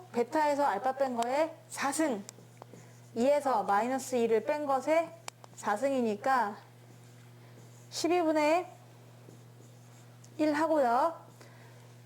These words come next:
사를 네 번 곱해야 돼. 사 곱하기 사 곱하기 사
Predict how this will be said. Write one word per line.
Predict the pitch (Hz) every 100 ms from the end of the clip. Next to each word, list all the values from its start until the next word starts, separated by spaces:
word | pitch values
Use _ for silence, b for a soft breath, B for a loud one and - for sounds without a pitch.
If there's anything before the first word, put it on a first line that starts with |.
| - -
사를 | - - 262 339 330
네 | 233
번 | 240 311
곱해야 | 302 247 214
돼. | 196 190 190 - - - - -
사 | - 226 247 277 302
곱하기 | 294 208 226 214 220 294 311
사 | 240 214 226 254 285 - - -
곱하기 | - 226 208 226 294
사 | 294 220 214 233 285